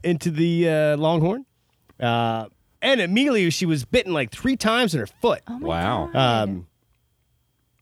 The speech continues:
Speaker 1: now, and I guess her husband and kid, uh, started stomping on it, and they, they smushed it.
Speaker 2: Okay.
Speaker 3: Yeah.
Speaker 1: I mean, but, I mean, the little guy was, uh, he didn't mean to be in Longhorn. He was just terrified, and,
Speaker 2: Oh
Speaker 1: you
Speaker 2: my
Speaker 1: know, I'm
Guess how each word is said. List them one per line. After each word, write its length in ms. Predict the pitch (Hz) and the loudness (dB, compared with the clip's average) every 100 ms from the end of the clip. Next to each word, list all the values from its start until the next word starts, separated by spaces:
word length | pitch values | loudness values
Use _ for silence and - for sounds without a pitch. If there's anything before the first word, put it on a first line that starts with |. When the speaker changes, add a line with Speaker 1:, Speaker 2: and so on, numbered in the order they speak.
| _ _ | _ _
Speaker 1:
now, 260 | 170 170 160 | 0 0 2
and 240 | 160 160 | 2 2
I 60 | 156 | 2
guess 220 | 165 - | 2 2
her 140 | 175 139 | 2 2
husband 460 | 170 185 170 180 | 2 2 0 0
and 260 | 147 131 131 _ _ | 0 -2 -8 _ _
kid, 380 | 233 220 113 110 - _ _ _ _ - | 2 2 2 -6 -20 _ _ _ _ -4
uh, 480 | 123 107 101 90 80 | 0 0 -2 -8 -12
started 320 | - 202 170 113 | -6 -2 0 0
stomping 500 | - - 175 165 165 | 0 2 0 2 2
on 200 | 139 131 | 2 2
it, 140 | 127 | 2
and 160 | 185 180 | 0 0
they, 260 | 143 143 123 | 0 0 0
they 160 | 151 | 0
smushed 440 | 135 - 113 - 98 | 0 -4 -6 -6 -12
it. 80 | - _ | -18 _
Speaker 2:
Okay. 300 | 208 208 208 | -10 -2 -2
Speaker 3:
Yeah. 80 | 85 | 0
Speaker 1:
I 40 | |
mean, 160 | 330 277 - | 0 -2 -6
but, 140 | 208 - _ _ _ _ - | -16 -16 _ _ _ _ -10
I 40 | |
mean, 240 | 196 180 - - | -10 -10 -16 -14
the 100 | 190 | -8
little 220 | 233 202 | -2 -2
guy 360 | 147 117 113 117 | -2 -4 -6 -8
was, 320 | 120 117 113 | -6 -4 -4
uh, 260 | 104 90 90 _ _ _ _ _ _ _ _ _ | -6 -10 -18 _ _ _ _ _ _ _ _ _
he 100 | 160 | -6
didn't 280 | 160 226 117 | -2 -2 -2
mean 260 | 104 165 240 | 0 2 2
to 60 | |
be 160 | 139 117 | 0 -2
in 120 | 101 | -4
Longhorn. 400 | 98 104 104 131 | -10 -8 -2 0
He 60 | 170 | 0
was 120 | 175 | -2
just 180 | 165 - | -4 -4
terrified, 680 | 127 131 143 135 123 143 | -4 -2 -4 -2 0 2
and, 200 | 139 123 | 2 0
Speaker 2:
Oh 80 | 123 | -2
Speaker 1:
you 120 | 147 | -2
Speaker 2:
my 60 | 117 | -2
Speaker 1:
know, 160 | 120 | -2
I'm 60 | 135 | -2